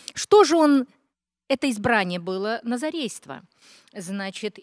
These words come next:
и было чётко сказано родителям, они передали это сыну, каким должен быть назарей, да? Он не должен был вкушать вина, он не должен был дотак-, дотрагиваться мёртвого. Кстати говоря, всё это Самсон нарушил.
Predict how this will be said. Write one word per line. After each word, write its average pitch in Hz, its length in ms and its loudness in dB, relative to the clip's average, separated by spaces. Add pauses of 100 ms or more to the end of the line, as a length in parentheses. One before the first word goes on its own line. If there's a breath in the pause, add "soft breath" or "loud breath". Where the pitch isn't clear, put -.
и 220 120 -6
было 220 340 -8
чётко 330 480 -10
сказано 185 480 -10
родителям, 240 600 -8
они 208 240 -6
передали 196 440 -4
это 226 200 -8
сыну, 220 580 -8 (260 loud breath)
каким 208 360 -8
должен 214 320 -8
быть 214 200 -14
назарей, 180 520 -14
да? 214 280 -16
Он 180 140 -18
не 180 80 -16
должен 170 260 -12
был 170 120 -14
вкушать 160 420 -20
вина, 277 320 -20
он 190 120 -20
не 170 100 -18
должен 160 280 -14
был 156 120 -12
дотак-, 160 340 -14
дотрагиваться 156 720 -12
мёртвого. 254 540 -10 (560 soft breath)
Кстати 285 320 -8
говоря, 247 360 -4
всё 339 260 -12
это 370 200 -8
Самсон 294 400 -12
нарушил. 311 500 -6